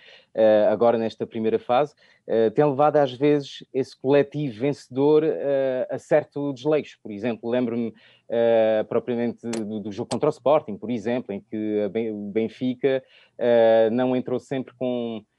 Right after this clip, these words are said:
eh, diria eu, a, a boa atitude. Portanto, eu estava com, com um bocado de medo, eh,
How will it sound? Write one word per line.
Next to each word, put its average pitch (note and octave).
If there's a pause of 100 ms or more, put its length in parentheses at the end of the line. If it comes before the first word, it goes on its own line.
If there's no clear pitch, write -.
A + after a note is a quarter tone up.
(220)
eh, A2
diria B2
eu, B2
a, G#2+
a C3+
boa B2+
atitude. G#2+
Portanto, E3
eu D#3
estava D3+
com, D#3
com E3
um E3
bocado F3
de C#3
medo, D3+
eh, G#2+